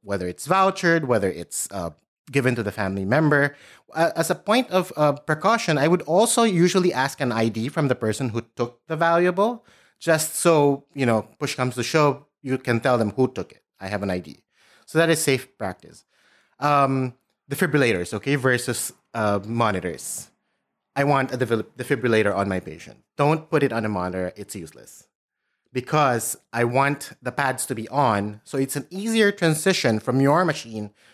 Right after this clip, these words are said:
to my machine. I just pull it off your machine, plug it in my machine, my machine. You can take back your machine to the E D. I have my defibrillator on. So be careful between a defibrillator and a monitor. I always want a defibrillator. And it's not so much to ask, so.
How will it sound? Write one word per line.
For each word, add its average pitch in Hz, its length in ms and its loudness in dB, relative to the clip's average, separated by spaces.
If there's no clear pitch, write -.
to - 60 -12
my 139 160 2
machine. 127 340 -2
I 95 120 -10
just - 200 -14
pull 139 140 0
it 143 100 4
off 151 220 2
your 165 100 2
machine, 117 480 -2
plug 135 200 0
it 117 60 2
in 117 140 4
my 107 80 0
machine, 104 280 -8
my 113 120 -4
machine. 95 340 -6
You 147 80 -8
can 151 160 -2
take - 180 -2
back 101 220 -4
your 107 80 -8
machine 101 300 -10
to 95 80 -16
the 95 120 -10
E 98 120 -10
D. 92 180 -10
I 123 140 0
have 117 260 -2
my 104 120 4
defibrillator 92 640 -4
on. 82 200 -14
So 117 300 0
be 131 160 -6
careful 165 480 2
between 131 560 0
a 127 40 -8
defibrillator 196 760 2
and 156 140 -2
a 156 40 4
monitor. 98 420 0
I 104 80 -8
always 101 480 -6
want 110 380 -2
a 117 80 -12
defibrillator. 110 720 -4
And 131 120 -2
it's 226 160 -4
not 330 140 -4
so 320 140 -8
much 311 160 -8
to 302 80 -14
ask, 269 260 -14
so. - 240 -6